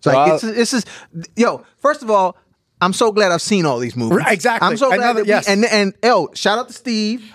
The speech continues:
Speaker 2: for
Speaker 3: Thank you
Speaker 2: sending
Speaker 3: for the
Speaker 2: us this que-,
Speaker 3: question.
Speaker 2: this question is great.
Speaker 3: This is peak we peaked twenty twenty-one. This is
Speaker 2: <laughs> Come
Speaker 3: peak
Speaker 2: on.
Speaker 3: question.
Speaker 2: This is it. This is a great one.
Speaker 3: All right, Timmy. I know, I think I know what your answer is gonna be.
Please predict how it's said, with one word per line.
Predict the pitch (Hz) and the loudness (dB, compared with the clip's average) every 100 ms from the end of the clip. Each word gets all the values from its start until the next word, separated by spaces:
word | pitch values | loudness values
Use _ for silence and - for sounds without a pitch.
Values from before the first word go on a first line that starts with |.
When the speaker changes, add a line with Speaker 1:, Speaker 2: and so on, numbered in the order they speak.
| - | -2
Speaker 2:
for | 180 | 0
Speaker 3:
Thank | |
you | 196 | 2
Speaker 2:
sending | 202 214 | 2 2
Speaker 3:
for | |
the | 214 | 2
Speaker 2:
us | 220 | 0
this | |
que-, | 220 | 0
Speaker 3:
question. | 208 | -2
Speaker 2:
this | 175 - | -4 -2
question | 226 208 226 | -2 -2 -4
is | 190 | -2
great. | 143 226 214 | 0 2 2
Speaker 3:
This | 208 | -2
is | 208 | -4
peak | - 269 - - _ _ - | -2 -2 -2 -10 _ _ -4
we | 220 262 | -2 0
peaked | 285 285 | 0 -2
twenty | - 247 254 | 0 -2 0
twenty-one. | - 240 233 226 | -2 0 0 2
This | 220 - | 0 2
is | 220 | 0
Speaker 2:
<laughs> | |
Come | 233 | 2
Speaker 3:
peak | 226 | 0
Speaker 2:
on. | 156 | 0
Speaker 3:
question. | 233 240 185 | -2 -2 -4
Speaker 2:
This | 208 | -2
is | 208 | 0
it. | 185 - | -2 -2
This | 190 | -4
is | 190 | -2
a | 180 | 0
great | 190 113 | 0 -2
one. | 101 110 _ | -8 -14 _
Speaker 3:
All | 175 | -4
right, | 165 147 | -4 -4
Timmy. | 190 170 120 - _ _ _ _ _ _ _ _ _ _ _ _ _ _ - | -6 -6 -8 -14 _ _ _ _ _ _ _ _ _ _ _ _ _ _ -4
I | 165 | 0
know, | 165 170 | 2 2
I | 147 | 0
think | - 180 | 0 0
I | |
know | 165 160 | 2 0
what | 160 | 0
your | 151 | 2
answer | 151 170 - | 2 2 0
is | 143 | -2
gonna | 143 | 0
be. | 131 135 127 | 2 2 0